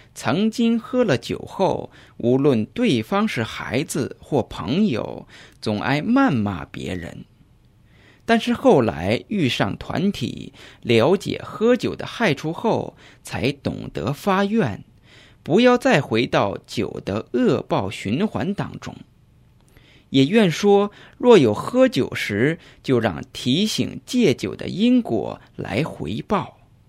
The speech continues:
喝酒后打坐时所看到的一切有益于以往，那就是你在打坐中看到了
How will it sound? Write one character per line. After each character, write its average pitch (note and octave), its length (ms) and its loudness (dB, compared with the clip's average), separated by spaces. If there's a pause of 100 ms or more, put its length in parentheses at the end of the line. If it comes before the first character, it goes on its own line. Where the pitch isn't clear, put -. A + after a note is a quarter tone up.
(1300)
喝 C4+ 320 2
酒 A#2 240 2
后 G3 240 2
打 - 220 -4
坐 G#3+ 300 4
时 A2 480 -4 (180)
所 E2+ 380 -4
看 F#3+ 360 -2
到 C3 240 -2
的 - 140 -12
一 E3+ 340 -10
切 G#3 460 -2 (200)
有 D#2+ 380 -2
益 E3+ 280 -2
于 D3 120 -2
以 G#3+ 280 -4
往， A#2 480 -4 (680)
那 B3+ 140 4
就 A#3+ 200 4
是 F3 180 0
你 A2+ 160 4
在 G2 220 -2
打 - 360 -6
坐 D#3 200 2
中 D3 340 0 (240)
看 C3 440 -2
到 F#2+ 200 0
了 E2+ 300 -10